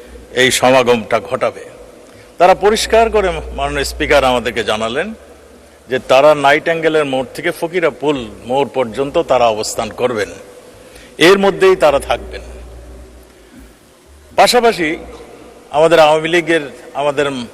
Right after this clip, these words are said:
সাধারণ সম্পাদক, তিনি একটা শান্তি সমাবেশ এর ই চেয়েছিলেন, তারাও, তাদেরকেও সেই ঘটনায়, তাদেরকেও এখানে একটা স-,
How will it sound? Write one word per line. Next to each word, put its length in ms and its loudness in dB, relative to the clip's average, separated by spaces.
সাধারণ 420 0
সম্পাদক, 500 -2
তিনি 180 -6
একটা 240 -4
শান্তি 420 -8
সমাবেশ 520 -4
এর 260 2
ই 140 -4
চেয়েছিলেন, 580 0
তারাও, 480 2
তাদেরকেও 420 2
সেই 260 -2
ঘটনায়, 480 -2
তাদেরকেও 420 -2
এখানে 240 -4
একটা 200 -8
স-, 120 -8